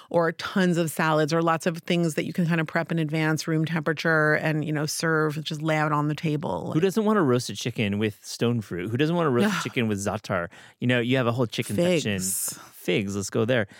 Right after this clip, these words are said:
Speaker 1: Yeah.
Speaker 2: We'll talk about recipes, and I, and we will dig into some of the Shabbat
Speaker 1: Mm-hmm.
Speaker 2: recipes. But first, I think it's an important question.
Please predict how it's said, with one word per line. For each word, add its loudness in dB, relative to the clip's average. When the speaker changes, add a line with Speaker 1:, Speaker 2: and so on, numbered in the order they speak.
Speaker 1:
Yeah. 0
Speaker 2:
We'll 4
talk 0
about 4
recipes, -2
and 0
I, 2
and -2
we 2
will 4
dig 0
into 0
some -2
of -2
the 0
Shabbat 2
Speaker 1:
Mm-hmm. -2
Speaker 2:
recipes. -4
But 2
first, 0
I 2
think 0
it's -4
an 4
important -2
question. 0